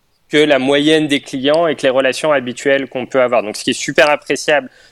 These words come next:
c'est qu'on a un territoire d'expression relativement conséquent. Et pour l'instant, c'est la deuxième campagne, on a réussi à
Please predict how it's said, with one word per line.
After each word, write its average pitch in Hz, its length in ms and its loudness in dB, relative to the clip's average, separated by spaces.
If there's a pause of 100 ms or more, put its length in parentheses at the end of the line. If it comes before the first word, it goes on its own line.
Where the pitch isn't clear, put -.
c'est - 160 -2
qu'on 127 180 -2
a 120 60 2
un 113 80 0
territoire 139 580 0
d'expression 131 760 -4 (140)
relativement 135 640 0
conséquent. 139 580 -2 (680)
Et 165 100 2
pour 139 220 0
l'instant, 113 400 -2 (120)
c'est - 180 -4
la 101 120 0
deuxième 110 300 -2
campagne, 139 400 2 (1080)
on 143 280 2
a 175 340 6
réussi 160 680 2
à 135 120 4